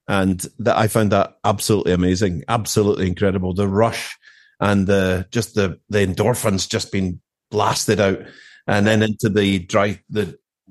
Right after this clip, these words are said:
dry robes and all that sort of stuff. So I've never done the rivers, and I'd be quite happy to do it. In fact, I'd love to.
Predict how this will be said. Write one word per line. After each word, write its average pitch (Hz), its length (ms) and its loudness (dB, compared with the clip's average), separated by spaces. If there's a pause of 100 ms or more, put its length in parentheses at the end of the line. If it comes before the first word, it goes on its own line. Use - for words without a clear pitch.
dry 92 240 0
robes 92 320 0
and 92 100 0
all 90 160 0
that - 120 -6
sort - 140 -10
of 87 60 -8
stuff. - 240 -4
So 120 220 2
I've 107 140 0
never 156 180 4
done 156 320 2
the 143 80 2
rivers, 127 440 2
and 131 140 -2
I'd 131 80 -2
be 139 80 -2
quite 139 220 0
happy 135 240 0
to 160 100 -4
do 139 140 0
it. - 80 2
In 92 100 -4
fact, - 280 -2
I'd 101 100 0
love 123 320 0
to. 107 180 0